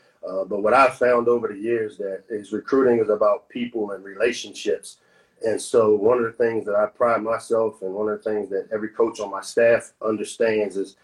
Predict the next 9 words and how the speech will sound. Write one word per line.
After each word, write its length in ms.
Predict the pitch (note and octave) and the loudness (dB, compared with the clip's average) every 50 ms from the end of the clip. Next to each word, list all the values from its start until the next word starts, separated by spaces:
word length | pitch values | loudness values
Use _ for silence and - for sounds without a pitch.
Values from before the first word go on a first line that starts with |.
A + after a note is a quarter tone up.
| _ _ _ _ - - | _ _ _ _ -14 -2
we 100 | G2+ A#2+ | 0 4
need 180 | C3+ C#3 C3 A#2 | 4 4 4 4
to 60 | B2 | 0
build 380 | A2+ A#2 B2 B2 A#2+ A2+ G2+ G#2+ | 2 4 4 6 6 4 2 2
really 220 | B2+ B2+ B2 B2 | 2 2 2 2
strong 440 | A#2+ - - A#2 A#2 A#2 A#2+ A#2 A2+ | -2 -4 -4 0 2 2 2 2 0
and 100 | G#2+ G#2+ | 0 -2
meaningful 340 | A2+ A2 A2 G#2+ - A2+ G2+ | -2 -2 -2 -2 -2 -4 -4
relationships, 840 | G2+ G2 G2 G#2 A2 A2 - A2 G2+ - - A2 G#2 G2 - - | -2 -2 -2 -2 -2 -2 -4 -6 -8 -4 -2 0 0 0 -2 -8